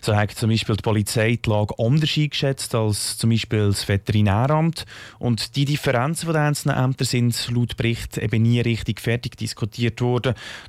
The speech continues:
Darum können auch nicht nur im Veterinäramt unter dem Regierungsrat Walter Schönholzer ein Vorwurf gemacht werden. Der Gesamtregierungsrat hat den Ernst der Lage nicht erkannt und darum nicht gehandelt.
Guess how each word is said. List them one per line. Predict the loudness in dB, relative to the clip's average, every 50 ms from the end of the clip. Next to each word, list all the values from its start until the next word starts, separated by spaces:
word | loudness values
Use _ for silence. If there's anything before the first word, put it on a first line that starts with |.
| -10 -4
Darum | 0 0 2 2
können | 2 2 2 2 2 2
auch | 2 2 2 2
nicht | 2 0 -2 -2 0 2
nur | 2 4 4 4 4 4
im | 4 2 2
Veterinäramt | 2 0 2 2 2 4 4 4 4 4 4 2 2 2 2 2 2 0 0 0 0
unter | 2 2 2 2
dem | 2 2 2
Regierungsrat | 2 2 0 2 2 2 2 0 0 -2 0 0 0 -2 -2 0
Walter | 0 0 0 0 0 -2
Schönholzer | -2 0 2 2 4 4 4 4 2 0 -2 -2 0 2
ein | 2 2 2
Vorwurf | 2 0 2 2 2 2 0 -2 -2
gemacht | -2 0 2 2 0 0 0 0
werden. | 2 2 2 2 2 0 -2 -2 -6 -12 -14 -14 -10 -8 -6
Der | -4
Gesamtregierungsrat | -2 0 0 2 2 0 0 -2 -4 -6 -6 -2 0 0 2 0 0 -2 -4 -2 0 0 0 0 0 0
hat | 0 0 0 0 -2
den | -2 0
Ernst | 2 2 2 2 0 -2 -2 0
der | 0 2
Lage | 2 2 2 2 2 0
nicht | 0 0 0
erkannt | -2 -2 0 2 2 2 2 0 -2 -4 -2
und | 0 0 0 0 0 0
darum | 2 2 4 4
nicht | 2 2 2
gehandelt. | 2 2 2 0 -2 -4 -8 -10 -10 -10 -10